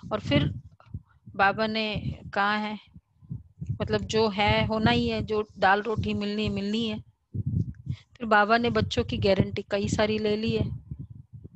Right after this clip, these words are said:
कौन से में है? एटीन वन नाइंटी सिक्स। दाल रोटी की गारंटी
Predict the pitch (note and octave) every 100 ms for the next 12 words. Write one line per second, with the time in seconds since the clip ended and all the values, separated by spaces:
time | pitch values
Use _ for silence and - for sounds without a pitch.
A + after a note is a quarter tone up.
0 | - - - _ _ _ _ _ _ _
1 | _ _ - G#3 - A3 G#3+ G#3+ G#3+ A#3
2 | - - - - - - - - G#3+ A3
3 | - A#3+ C4 D4 - _ A3+ G3+ A3 D4
4 | - - - - _ - _ - - -
5 | - - _ G3 G3 G3+ G#3+ - - -
6 | - - - - - - - - - _
7 | - _ - - _ _ _ - - _
8 | _ _ _ _ _ - - _ _ _
9 | G#3+ G3+ G#3+ A3+ A3 A3 A3 A3 - G#3
10 | G3 F#3 F#3 - -